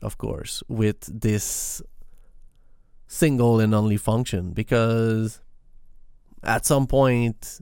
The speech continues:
there would probably be more, and that would be the, the proper way to do. And, and if, if you're,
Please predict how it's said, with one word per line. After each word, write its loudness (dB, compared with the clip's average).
there 4
would 2
probably 6
be 0
more, 0
and 0
that -2
would 0
be 2
the, 0
the -4
proper 0
way 2
to -6
do. 4
And, 0
and -4
if, -6
if -6
you're, -2